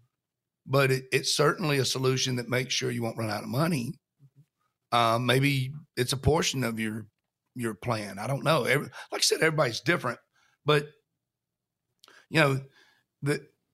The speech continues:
the, if you take the average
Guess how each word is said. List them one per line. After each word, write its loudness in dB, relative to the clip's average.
the, -4
if 0
you 6
take 2
the -4
average -2